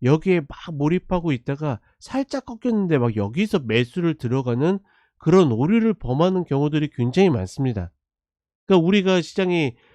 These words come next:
삼천삼백 가고 막 이랬을 때도 똑같은 겁니다. 삼천이백 가고 이랬을 때도 그 자리에서 많이 횡보를 하다 보니까 어떻게 마치 꺾이지 않을 것 같은 거죠.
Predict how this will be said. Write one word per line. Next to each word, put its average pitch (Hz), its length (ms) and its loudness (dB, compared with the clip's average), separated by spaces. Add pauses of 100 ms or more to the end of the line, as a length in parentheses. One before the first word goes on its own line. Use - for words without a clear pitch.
(100)
삼천삼백 220 600 -2
가고 185 200 -4
막 135 140 -2
이랬을 160 360 0
때도 143 180 -6
똑같은 226 440 -4
겁니다. 139 180 0
삼천이백 147 640 -4
가고 147 240 -6
이랬을 135 360 -4
때도 123 460 -4 (840)
그 208 100 -2
자리에서 208 680 0
많이 165 480 -4
횡보를 220 540 0
하다 185 180 -2
보니까 135 540 -4
어떻게 135 520 -4 (500)
마치 190 340 -4
꺾이지 247 380 -4
않을 131 160 -2
것 156 120 0
같은 143 260 0
거죠. 95 280 -2